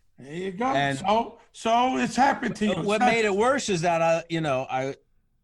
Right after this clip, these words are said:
Speaker 2: love his music. You know what I mean? If I, if I didn't like, if I didn't, wasn't a, a, an admirer, I wouldn't really care that much. You know, I saw him play once at Roseland at a,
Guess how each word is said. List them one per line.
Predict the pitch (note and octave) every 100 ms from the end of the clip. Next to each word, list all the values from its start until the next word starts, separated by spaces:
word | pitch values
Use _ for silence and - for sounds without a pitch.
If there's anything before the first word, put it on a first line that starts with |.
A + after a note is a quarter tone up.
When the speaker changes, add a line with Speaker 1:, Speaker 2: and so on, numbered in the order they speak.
| _
Speaker 2:
love | C3 C#3+ B2 - -
his | B2 C#3 A2
music. | C3+ F3 G2+ D2 - _ _ _
You | F2
know | G#2+ A#2
what | A#2
I |
mean? | A#2+ B2+
If | C3+
I, | D#3 C#3 D3+
if | D3
I | F3+
didn't | F#3+ D#3
like, | D#3 D3+ - - _
if | B2 C#3+
I | D3
didn't, | D#3+
wasn't | D#3 D3+ C#3+
a, | C3 B2+ A#2+
a, | A#2 C#3
an | C3
admirer, | G#2 C3 D#3 E3+ B2+ A2+ B2 - -
I | A#2
wouldn't | B2+ B2 A#2+
really | A#2+ A#2
care | - C#3 C3+
that | F2
much. | D#2 D2+ -
You | F#2+
know, | G#2+
I | A2
saw | C3 G3+ F#3+
him | E3+ D3+
play | - D3+ D3
once | C3+ B2+ A#2
at | F2
Roseland | A2 C3+ G2 F#2 D#2+ D#2
at | E2
a, | E2